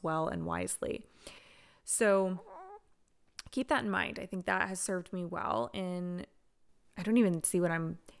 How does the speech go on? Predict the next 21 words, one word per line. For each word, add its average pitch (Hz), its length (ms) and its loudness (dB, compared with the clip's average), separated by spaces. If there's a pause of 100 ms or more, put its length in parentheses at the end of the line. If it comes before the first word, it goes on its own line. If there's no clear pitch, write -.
(240)
doing 180 300 4
right 165 160 0
now 165 140 2
with 165 100 -4
Everest 170 380 0
parenting. 190 580 0
It's - 300 0
really, 202 440 0 (460)
it - 80 -20
doesn't, 226 320 2
that 202 140 -2
does, - 360 0
that 202 160 4
word 214 220 2
doesn't 247 220 2
even 170 280 2
encompass - 720 0
what 170 80 2
I 160 80 -4
feel 170 260 0
like 165 320 2